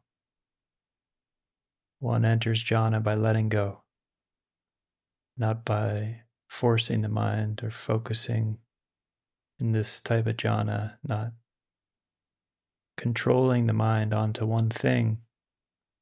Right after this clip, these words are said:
but rather releasing the tension.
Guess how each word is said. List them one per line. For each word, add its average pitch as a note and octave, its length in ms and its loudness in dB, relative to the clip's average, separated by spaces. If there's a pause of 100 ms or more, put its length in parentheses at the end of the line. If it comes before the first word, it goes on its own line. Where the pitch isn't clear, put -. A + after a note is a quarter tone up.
(1500)
but A#2 160 0
rather A2 380 4
releasing A2 520 2
the G#2+ 80 2
tension. A2+ 580 0